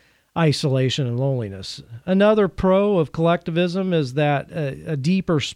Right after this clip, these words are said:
there's a deeper spirituality due to strong cultural ties. And then finally,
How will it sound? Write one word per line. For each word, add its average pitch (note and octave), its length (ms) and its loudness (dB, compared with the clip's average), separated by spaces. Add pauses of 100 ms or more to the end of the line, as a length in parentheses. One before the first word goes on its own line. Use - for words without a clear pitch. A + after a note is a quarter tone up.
(100)
there's D#3 320 0
a D3 60 4
deeper D3+ 440 -2
spirituality D#3+ 1160 -2 (500)
due D#3+ 220 4
to D3 100 2
strong D#3 840 0
cultural D#3 480 0
ties. D#3+ 580 -2 (2500)
And F3 100 4
then F3 140 6
finally, D#3+ 760 2